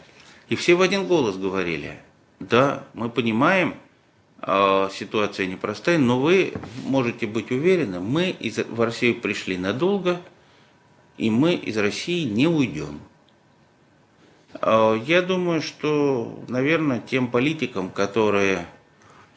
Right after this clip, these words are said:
ради каких-то конъюнктурных бонусов себе, э, пытаются игнорировать эт-, эти настроения, им, наверное, имеет смысл подумать, по-, взглянуть чуть-чуть вперед, что их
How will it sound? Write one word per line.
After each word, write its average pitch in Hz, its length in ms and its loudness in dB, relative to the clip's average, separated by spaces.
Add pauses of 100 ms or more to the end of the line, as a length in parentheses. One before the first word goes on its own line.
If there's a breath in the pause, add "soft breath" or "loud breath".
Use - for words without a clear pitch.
(220 soft breath)
ради 101 400 4
каких-то 98 760 -2 (400)
конъюнктурных 107 920 -2 (100)
бонусов 127 640 2
себе, 92 460 0 (260)
э, 87 480 0 (100)
пытаются 101 500 -2
игнорировать 113 640 0
эт-, - 320 -10
эти 90 220 -6
настроения, 82 800 -4 (640 loud breath)
им, 156 240 2
наверное, 131 1040 2
имеет 117 280 0
смысл 120 380 -4
подумать, 113 680 -2 (680)
по-, 110 120 -2 (340)
взглянуть 113 540 0
чуть-чуть 117 360 -4
вперед, 117 480 0 (340)
что - 380 -4
их 85 220 -4